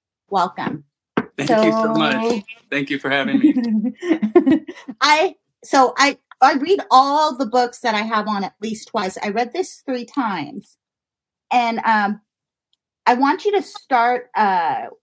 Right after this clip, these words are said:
Speaker 1: with a reading from this. Do you mind?
Speaker 2: Oh, of course. I'm ready.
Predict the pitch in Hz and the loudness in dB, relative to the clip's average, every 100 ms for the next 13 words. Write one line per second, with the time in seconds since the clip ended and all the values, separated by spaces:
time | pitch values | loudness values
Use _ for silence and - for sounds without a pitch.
0 | _ 196 233 233 226 214 269 277 208 208 | _ -2 -2 -2 -6 -4 -4 -4 -6 -8
1 | 170 165 127 185 - 220 220 214 226 302 | -10 -8 -10 -10 -10 -4 -2 -2 -2 -6
2 | 427 - 208 - 190 180 - 208 175 135 | -8 -10 -10 -4 -2 -2 -2 -2 -2 -2
3 | 131 156 127 | 0 0 -2